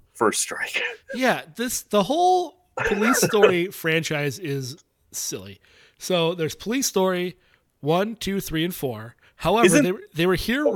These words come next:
Speaker 2: released in the U S out of order, as far as I know. It was Police Story was released,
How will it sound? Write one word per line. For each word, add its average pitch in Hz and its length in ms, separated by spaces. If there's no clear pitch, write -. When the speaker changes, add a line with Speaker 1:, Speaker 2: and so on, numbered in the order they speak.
Speaker 2:
released 220 420
in 196 100
the 262 100
U 262 180
S 175 280
out 220 140
of 196 180
order, 170 320
as 131 140
far 160 220
as 143 100
I 131 120
know. 139 360
It 208 140
was 143 260
Police 185 400
Story 160 320
was 156 220
released, 147 640